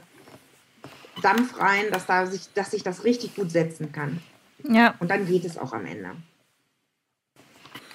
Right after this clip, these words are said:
Speaker 1: Also das ist gar nicht so unüblich, dass, dass viele, viele Nähte an irgendeinem Punkt zusammentreffen. Und auch wenn es Patchwork-Stoffe sind, erzeugst du irgendwann einen Knubbel. Das ist einfach so.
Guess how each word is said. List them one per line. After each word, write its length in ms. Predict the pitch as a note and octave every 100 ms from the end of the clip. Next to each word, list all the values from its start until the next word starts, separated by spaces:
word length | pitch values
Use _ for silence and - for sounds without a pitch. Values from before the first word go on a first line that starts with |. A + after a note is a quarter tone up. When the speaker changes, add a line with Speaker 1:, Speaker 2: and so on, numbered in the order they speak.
| - - - - - - _ _ _ _ - _ _ _ _ _ _ _ _ _ _ _ - - -
Speaker 1:
Also 160 | F#3+
das 160 | G#3 G3+
ist 180 | - -
gar 140 | G#3+
nicht 120 | C#4
so 100 | C#4+
unüblich, 500 | F#3+ A#3+ A3+ F3 D#3+
dass, 160 | E3 E3 - -
dass 160 | G3
viele, 280 | - D4+ D#4+
viele 200 | - A3+ G3+
Nähte 300 | G3+ A#3 G3
an 100 | F3+
irgendeinem 360 | A3+ B3+ G3+
Punkt 240 | G3+ B3 A#3+
zusammentreffen. 720 | F#3+ F3 G3 G3 D#3+ D#3 E3+
Und 180 | E3 -
auch 160 | G3+
wenn 280 | A3+ G#3+ A3
es 100 | A3+
Patchwork-Stoffe 720 | - B3 - C4 - E3+ E3+
sind, 240 | E3 D#3+ - - -
erzeugst 520 | F#3+ - - G#3+ -
du 60 | A3
irgendwann 320 | G#3+ A3 G3
einen 120 | G#3
Knubbel. 420 | - G#3+ F#3 - -
Das 140 | F3 E3
ist 120 | -
einfach 280 | - - E3
so. 240 | - E3